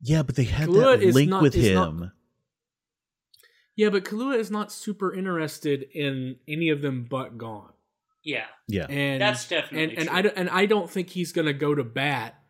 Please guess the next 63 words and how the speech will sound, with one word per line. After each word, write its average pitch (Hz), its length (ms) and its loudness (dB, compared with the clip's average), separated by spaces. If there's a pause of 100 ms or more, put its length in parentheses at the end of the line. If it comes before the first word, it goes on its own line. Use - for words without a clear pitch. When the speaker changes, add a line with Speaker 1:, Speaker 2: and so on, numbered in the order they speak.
Speaker 2:
and 139 280 -6
lay 147 320 0
any 180 420 2
of 131 440 -6 (580)
himself 147 600 -4
on 131 160 -6
the 123 60 -6
line 123 600 -8 (180)
Speaker 1:
So 147 240 4
Speaker 3:
Well, - 160 -2
Speaker 2:
for - 140 -2
Speaker 3:
I'm, 143 200 2 (300)
Speaker 2:
honestly, 226 400 4
Speaker 3:
I'm 196 60 0
Speaker 2:
I'm 240 60 4
Speaker 3:
gonna 311 80 4
Speaker 2:
not 254 60 0
sure 240 140 4
he 214 140 4
would 180 120 8
do 175 120 2
that 151 180 2
for 160 160 -2
any 262 220 2
of 147 120 0
them 131 160 -2
at 123 120 -8
this 127 200 -8
point. 131 320 -10
He 156 300 -6
Speaker 3:
He'd 226 200 -4
do 160 60 0
Speaker 2:
might 240 180 4
Speaker 3:
it 196 40 -6
for 185 100 -4
Speaker 2:
do 165 100 4
Speaker 3:
Gon. 120 160 -2
Speaker 2:
it 110 120 -16
f- - 60 -20 (180)
Speaker 1:
He'd 151 100 0
Speaker 3:
He'd 123 60 -8
Speaker 1:
do 104 120 4
Speaker 3:
do 165 140 -2
Speaker 1:
it 139 60 -4
Speaker 3:
it 73 60 -10
Speaker 1:
for - 40 -14
Speaker 3:
for 71 60 -8
Speaker 1:
Gon, 67 100 -10
I'm - 0 - (120)
Speaker 3:
Gon. - 60 -16
Speaker 1:
pretty 156 160 -6
Speaker 2:
I'm, 175 180 2
Speaker 1:
sure. - 120 -10
Speaker 2:
I'm 170 220 0
not 160 220 -2
convinced 143 440 -2
he 139 80 -4
would 127 180 -6
do 131 200 -4
it 127 60 -14
for 123 180 -10
Gon. 110 280 -12
Speaker 3:
Okay, - 200 -18